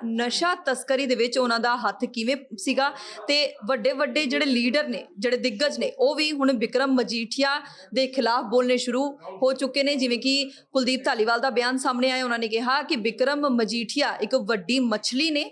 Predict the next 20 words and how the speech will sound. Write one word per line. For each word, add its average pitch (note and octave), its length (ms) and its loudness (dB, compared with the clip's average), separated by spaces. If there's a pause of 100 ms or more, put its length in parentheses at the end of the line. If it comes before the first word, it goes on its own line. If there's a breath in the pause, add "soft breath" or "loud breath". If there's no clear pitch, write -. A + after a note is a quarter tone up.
(200)
ਨਸ਼ੇ A#3 300 2
ਦੇ C#4 100 2
ਕਾਰੋਬਾਰ A#3 480 0
ਦੇ C#4 80 4
ਵਿੱਚ, C4+ 380 0
ਜਿਸ A#3+ 220 -2
ਨੂੰ C4 260 2 (240 loud breath)
ਹੁਣ B3+ 160 2 (440 loud breath)
ਕਾਬੂ A#3 340 0
ਕਰ C#4 180 0
ਲਿਆ C4+ 200 2
ਗਿਆ C#4 240 2
ਹੈ। D#4+ 140 -2
ਲੋਕਾਂ A#3+ 380 2
ਨੂੰ C4+ 120 0
ਕਾਫੀ A#3+ 280 0
ਸਕੂਨ B3+ 440 -2
ਹੈ, C4+ 100 0
ਕਿਉਂਕਿ C4 360 -4
ਲੋਕ C4+ 400 0